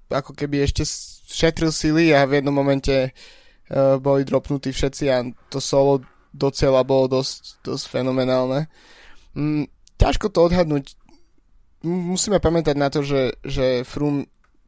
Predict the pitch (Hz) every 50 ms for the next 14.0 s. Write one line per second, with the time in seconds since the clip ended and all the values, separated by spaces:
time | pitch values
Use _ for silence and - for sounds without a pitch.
0 | _ _ _ _ _ - - 131 135 143 147 131 131 131 135 - - - - -
1 | - - - 131 127 135 - 139 - - 156 - - - 135 131 135 135 139 143
2 | 139 131 127 127 127 - - 120 117 - - 139 131 - 139 131 127 131 - -
3 | - - - - - - - - - - - 131 127 131 131 127 123 - - -
4 | - 139 131 127 131 127 123 123 123 131 - - _ _ _ - - - 131 127
5 | 135 139 135 135 131 131 123 127 - - 135 131 131 131 131 - 135 127 127 127
6 | - - - - - - - - - - 135 131 127 127 127 - - - - -
7 | 143 135 131 - 151 143 139 143 147 156 165 - - - - - _ - - -
8 | - - - - - _ - - 127 139 156 151 - 151 151 - - 156 147 151
9 | 151 139 139 - _ _ _ _ - - - - - - - - 131 139 143 160
10 | 147 143 147 139 - 151 143 143 139 160 151 147 139 135 131 127 - - 147 151
11 | 151 151 151 147 147 147 139 147 - - 147 147 151 165 170 170 156 - - 123
12 | 127 - _ _ - - _ _ _ _ _ _ _ _ _ _ _ 135 139 139
13 | 156 175 170 170 143 139 131 131 123 127 131 131 123 - 139 127 123 123 123